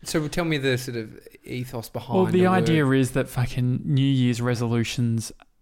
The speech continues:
Speaker 2: are hard. You just have to look at my list of them
Speaker 1: Mm.
Speaker 2: to see that I don't do 'em. And by having a word, or if you wanna cheat and do a phrase, you're able to really quickly filter things and say, "Is this part of,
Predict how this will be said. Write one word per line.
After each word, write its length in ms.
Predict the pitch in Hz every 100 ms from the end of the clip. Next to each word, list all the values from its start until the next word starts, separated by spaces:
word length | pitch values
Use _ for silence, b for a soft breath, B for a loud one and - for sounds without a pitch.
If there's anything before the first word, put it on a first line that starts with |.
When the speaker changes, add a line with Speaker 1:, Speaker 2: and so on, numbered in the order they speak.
| _ _ -
Speaker 2:
are 80 | 110
hard. 720 | - 113 117 139 151 156 127 - -
You 100 | 131
just 180 | 127 123
have 120 | -
to 80 | 113
look 200 | 110 -
at 40 |
my 220 | 123 113
list 320 | 113 117 - 123
of 80 |
them 200 | 113 117 113
Speaker 1:
Mm. 40 |
Speaker 2:
to 100 | 113
see 200 | - 120 117
that 100 | 117
I 60 |
don't 160 | 117 113
do 100 | 131
'em. 140 | 127 -
And 140 | 147
by 140 | 131 131
having 420 | - 147 151 151
a 40 | 123
word, 800 | 120 123 123 120 123 123 117 - b b b b b - -
or 460 | 127 120 117 123 -
if 160 | -
you 60 | 123
wanna 140 | 113
cheat 280 | - - 123
and 100 | 127
do 80 | 120
a 40 |
phrase, 840 | - - 123 117 113 117 117 - - b b b b b -
you're 200 | 143 139
able 300 | 143 143 139
to 140 | -
really 420 | 120 123 131 127 127
quickly 520 | - 131 127 127 117
filter 540 | - - 135 139 170
things 540 | 165 196 220 277 - -
and 100 | 131
say, 440 | - 123 110 113 104 _ _ _ _ -
"Is 140 | 131
this 140 | 123 -
part 320 | - 110 110
of, 360 | 110 104 -